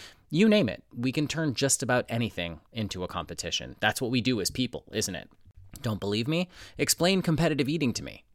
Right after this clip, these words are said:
We've turned an activity that's meant to provide sustenance and energy for us into who can eat the most hot dogs in sixty seconds. If you have an explanation as to why that's a good idea, I'd love to hear it.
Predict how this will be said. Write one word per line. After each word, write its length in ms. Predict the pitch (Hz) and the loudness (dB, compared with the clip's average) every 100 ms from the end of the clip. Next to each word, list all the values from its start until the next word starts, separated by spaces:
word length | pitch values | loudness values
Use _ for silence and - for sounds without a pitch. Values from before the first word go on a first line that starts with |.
| _ | _
We've 260 | 151 170 147 | 0 0 2
turned 300 | 165 175 165 | 2 4 4
an 80 | 151 | 2
activity 460 | 135 170 143 131 | 0 -2 0 2
that's 200 | 113 110 | 0 0
meant 260 | 120 127 - | 0 -2 -2
to 80 | 127 | -4
provide 420 | 127 107 110 - | -2 0 0 2
sustenance 580 | - 147 - 151 143 123 | 0 2 0 0 -2 -2
and 100 | 117 | 0
energy 380 | 139 131 - | 0 0 -2
for 300 | 92 - 78 | -6 -4 -2
us 240 | 87 - - | 0 0 0
into 480 | 123 123 131 123 113 | 0 0 0 0 0
who 240 | 113 196 | 0 -2
can 160 | - 180 | 0 -2
eat 160 | 180 | 0
the 60 | 131 | 0
most 240 | 135 135 | 0 0
hot 220 | - 143 | 2 2
dogs 300 | - 80 80 | 2 -4 -6
in 140 | 87 82 | -8 -4
sixty 320 | - 90 87 | -4 -4 -4
seconds. 580 | - 76 73 69 - - - - - - _ | -2 -2 -4 -4 -4 -6 -10 -16 -18 -20 _
If 120 | 98 | -2
you 80 | 123 | 2
have 80 | 165 | 4
an 80 | 139 | 2
explanation 680 | - 117 120 113 101 98 | 2 0 2 0 -2 -4
as 240 | - 95 82 | -4 -6 -6
to 200 | - 90 | -4 -4
why 340 | 82 73 90 | -6 -6 -4
that's 220 | 117 120 - | -2 -2 -2
a 60 | |
good 120 | 98 | -2
idea, 460 | 113 113 117 123 127 | -2 -2 0 0 0
I'd 160 | - 85 | -4 -4
love 360 | 92 90 85 | -4 -2 -4
to 80 | - | -6
hear 180 | 82 80 | -8 -8
it. 140 | - | -8